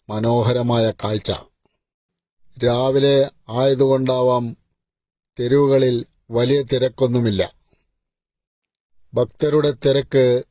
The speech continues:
വൈകുന്നേരത്താണ്. ജനത്തിരക്കില്ലാത്ത ഈ സമയങ്ങളിലാണ്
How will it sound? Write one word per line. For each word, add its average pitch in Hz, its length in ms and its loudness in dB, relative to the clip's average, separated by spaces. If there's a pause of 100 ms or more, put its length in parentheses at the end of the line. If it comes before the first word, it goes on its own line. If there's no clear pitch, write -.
(600)
വൈകുന്നേരത്താണ്. 127 1080 0 (2000)
ജനത്തിരക്കില്ലാത്ത 135 1500 -2 (640)
ഈ 135 220 -2
സമയങ്ങളിലാണ് 131 1160 0